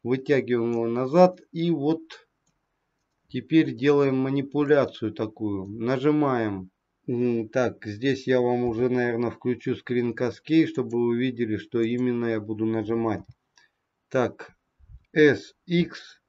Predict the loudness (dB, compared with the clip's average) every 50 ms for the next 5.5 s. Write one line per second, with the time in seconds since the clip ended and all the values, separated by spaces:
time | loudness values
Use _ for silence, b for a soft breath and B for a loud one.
0 | _ _ -2 0 2 2 2 2 2 0 -2 -2 -6 -10 _ _ 0 0 0 0
1 | -2 -2 0 0 -2 -4 -8 -14 _ _ _ _ _ _ _ _ _ _ _ _
2 | _ _ _ _ _ _ _ _ _ _ _ _ _ _ _ _ _ _ _ _
3 | _ _ _ _ _ _ _ _ _ _ _ _ _ _ _ _ _ -20 -8 -6
4 | -4 -4 -4 -6 -12 -6 -6 -6 -4 -4 -6 -6 -4 -2 -4 -4 -2 -2 -2 -4
5 | 0 2 2 2 2 0 -6 -14 -20